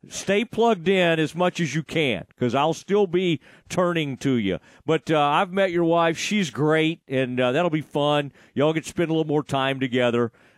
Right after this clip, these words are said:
uh, and, uh, and I'm anxious to hear about this school district. At least you're staying around, so that's kind of fun. But, uh, you've been a big part of this, and, and we appreciate you, Curtis, and you will be missed. And all the media,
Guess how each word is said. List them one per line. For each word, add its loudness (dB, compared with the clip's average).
uh, 2
and, -2
uh, 2
and 0
I'm 0
anxious -4
to -4
hear 0
about 0
this -4
school 0
district. -2
At -4
least -2
you're -4
staying -2
around, 0
so -8
that's -2
kind -6
of -8
fun. -2
But, -2
uh, 2
you've 0
been 0
a 0
big -2
part 2
of 0
this, 2
and, -4
and -2
we 2
appreciate -2
you, -4
Curtis, -2
and -2
you 0
will 2
be 0
missed. -2
And 0
all 2
the -2
media, 0